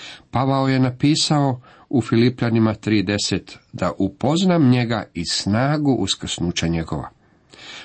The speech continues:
Poznavati ga znači ljubiti ga. U svezi s tim trebalo bi pročitati ono što Bog govori o svojim pastirima u poruci koju daje kroz proroka Ezekijela u trideset i četvrtom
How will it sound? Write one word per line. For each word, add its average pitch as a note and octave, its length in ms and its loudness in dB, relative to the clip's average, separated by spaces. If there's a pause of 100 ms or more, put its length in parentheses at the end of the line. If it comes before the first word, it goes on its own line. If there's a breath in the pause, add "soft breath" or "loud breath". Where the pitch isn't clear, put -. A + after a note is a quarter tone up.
(120)
Poznavati C#3+ 640 0
ga D3 120 2
znači D3 400 0
ljubiti B2 540 2
ga. - 200 -16 (380 loud breath)
U A2 80 0
svezi C#3+ 300 2
s - 100 -4
tim D#3+ 240 2
trebalo D3+ 380 0
bi C3+ 200 0
pročitati C3+ 520 0
ono C3+ 220 4
što A2+ 220 -2
Bog A#2+ 460 -2
govori G2+ 460 0 (120)
o F2+ 280 -2
svojim G2 460 -2
pastirima A#2+ 680 2
u F#2+ 240 -2
poruci A2+ 520 0
koju F#2 300 -2
daje A#2+ 380 -2
kroz G#2 180 -4 (120)
proroka G2 480 -2
Ezekijela G#2+ 600 -2 (420 loud breath)
u G2+ 100 2
trideset G#2+ 600 0
i F2 100 -4
četvrtom F2+ 520 -4